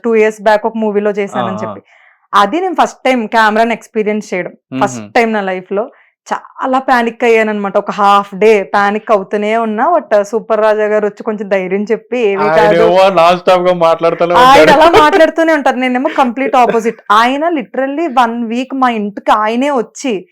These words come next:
Speaker 2: మ్మ్.
Speaker 1: నాకు డైలాగ్స్ ప్రిపేర్ చేయించి,
Speaker 2: మ్మ్.
Speaker 1: బాడీ లాంగ్వేజ్ ఎలా ఉండాలి అంటే, నా డిఫ్-, మెయిన్ నా రోల్ కలామ తల్లి రోల్,
Speaker 2: ఓహో.
Speaker 1: మదర్ of మూవీస్.
Speaker 2: ఓకే, ఓకే.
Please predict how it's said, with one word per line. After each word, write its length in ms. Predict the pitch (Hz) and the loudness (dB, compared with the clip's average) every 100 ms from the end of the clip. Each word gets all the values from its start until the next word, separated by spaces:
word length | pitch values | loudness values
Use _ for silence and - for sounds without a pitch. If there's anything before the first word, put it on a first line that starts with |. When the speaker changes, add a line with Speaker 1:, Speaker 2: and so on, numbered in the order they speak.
| 151 | -10
Speaker 2:
మ్మ్. 220 | 151 143 | -6 0
Speaker 1:
నాకు 200 | 214 214 | 0 2
డైలాగ్స్ 440 | 196 196 208 220 - | 0 0 0 0 -6
ప్రిపేర్ 340 | 226 233 226 247 | -2 0 0 -2
చేయించి, 600 | 240 240 233 - 175 - | -4 -6 -10 -10 -10 -8
Speaker 2:
మ్మ్. 300 | 127 165 208 | -8 -6 -2
Speaker 1:
బాడీ 280 | 196 190 196 | 2 2 2
లాంగ్వేజ్ 400 | 226 226 233 247 | 2 2 2 0
ఎలా 220 | 233 220 | 2 2
ఉండాలి 380 | 214 208 190 185 - - - | 0 -2 -6 -8 -14 -20 -6
అంటే, 180 | 214 226 | -4 -2
నా 200 | 277 262 | 0 0
డిఫ్-, 340 | 208 196 - | 0 -6 -8
మెయిన్ 420 | 202 196 202 233 269 | -10 -6 -4 -2 0
నా 80 | |
రోల్ 280 | 254 214 240 262 | 0 2 0 -2
కలామ 380 | 240 208 214 240 | 0 2 2 0
తల్లి 300 | 247 247 240 | -2 -2 -2
రోల్, 240 | 214 185 | -2 -2
Speaker 2:
ఓహో. 320 | 180 _ - 202 | -6 _ -8 -4
Speaker 1:
మదర్ 220 | 196 214 | 2 4
of 160 | 240 240 220 | 2 0 -4
మూవీస్. 720 | 214 190 196 - _ _ 127 | -2 -4 -8 -14 _ _ -12
Speaker 2:
ఓకే, 280 | 131 - 139 | -12 -12 -14
ఓకే. 300 | 123 - 104 | -14 -16 -18